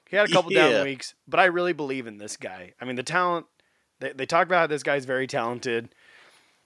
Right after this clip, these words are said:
Speaker 1: He has a pretty good quarterback, and they have a good matchup <laughs> against the New York Giants this week. Let's go with Travis Kelce.
Speaker 2: He's gonna score, like, thirty points, forty points.
Speaker 1: He probably is, and I traded him away, and I'm sad about it now. <laughs>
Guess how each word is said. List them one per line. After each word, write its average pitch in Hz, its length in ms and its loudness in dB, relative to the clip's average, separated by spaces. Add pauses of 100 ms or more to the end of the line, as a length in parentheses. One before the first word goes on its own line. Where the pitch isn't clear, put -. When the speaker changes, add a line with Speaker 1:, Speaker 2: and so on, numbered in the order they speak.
(120)
Speaker 1:
He - 80 0
has 170 120 4
a 156 40 -8
pretty 165 220 -2
good 156 140 -2
quarterback, 139 840 0
and 131 100 -6
they 131 40 0
have 127 100 -2
a 127 40 -12
good 131 180 -2
matchup 120 340 -4
<laughs> 127 80 -12
against 151 440 -6
the 131 100 -4
New 120 100 -4
York 113 220 -4
Giants 113 320 -6
this - 320 -2
week. 123 380 -4 (440)
Let's - 80 -20
go 240 140 4
with 196 100 2
Travis 143 300 0
Kelce. 113 500 -10 (500)
Speaker 2:
He's 120 240 0
gonna 101 160 0
score, 92 240 0
like, 90 140 0
thirty 90 320 -2
points, 87 400 -8
forty 95 300 -4
points. 85 540 -6 (260)
Speaker 1:
He 147 100 -8
probably 147 360 0
is, 120 100 -10
and 127 100 -8
I 135 80 -2
traded 123 400 -6
him 113 100 -10
away, 113 380 -6
and 120 140 -12
I'm 120 160 -14
sad 98 320 -8
about 107 260 -10
it 107 140 -8
now. 110 260 -14 (1200)
<laughs> 180 80 -6